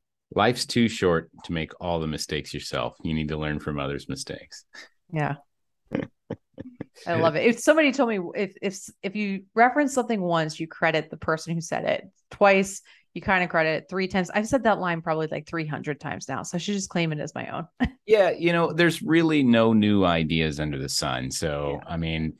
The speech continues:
Speaker 1: if you just start quoting Shakespeare enough, then you can just be like, "It was just Kafelkovich. It's fine."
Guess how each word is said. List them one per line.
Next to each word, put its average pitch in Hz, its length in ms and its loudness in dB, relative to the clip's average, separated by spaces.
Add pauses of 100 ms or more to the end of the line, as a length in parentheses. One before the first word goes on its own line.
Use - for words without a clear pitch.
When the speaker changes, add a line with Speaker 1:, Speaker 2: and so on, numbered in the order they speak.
(220)
Speaker 1:
if 101 140 2
you 123 80 6
just 139 400 2
start - 560 2 (500)
quoting 104 360 6
Shakespeare 87 580 0
enough, 69 360 -2
then 73 140 -4
you 73 120 -6
can 73 140 -8
just 76 180 -10
be 76 140 -8
like, 73 300 -8
"It 104 140 -6
was 95 160 -8
just - 280 -8
Kafelkovich. - 600 -12
It's - 140 -16
fine." - 240 -2